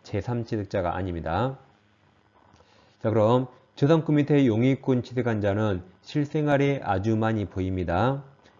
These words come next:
예를 들어서 시가 오억짜리 갑부동산에 저당권자 을이 있습니다. 채권이 삼억이죠. 근데 그 후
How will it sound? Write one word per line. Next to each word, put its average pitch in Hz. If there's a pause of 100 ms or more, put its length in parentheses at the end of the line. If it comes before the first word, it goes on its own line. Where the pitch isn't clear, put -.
(120)
예를 120
들어서 107 (240)
시가 147
오억짜리 135
갑부동산에 107 (380)
저당권자 131
을이 104
있습니다. 87 (420)
채권이 139
삼억이죠. 123 (320)
근데 107
그 120
후 151